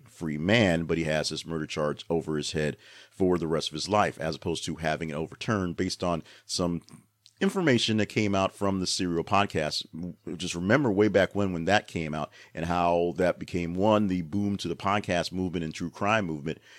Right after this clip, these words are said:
and two, just this one particular case, uh,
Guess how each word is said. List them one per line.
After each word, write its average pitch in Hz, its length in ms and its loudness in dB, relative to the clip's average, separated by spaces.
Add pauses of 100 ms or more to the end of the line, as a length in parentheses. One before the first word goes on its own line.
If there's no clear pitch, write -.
(260)
and 90 380 2 (160)
two, 110 400 6 (320)
just 101 260 -2
this 101 160 -4
one 113 540 2 (180)
particular 107 380 0
case, - 600 -2 (560)
uh, 87 240 0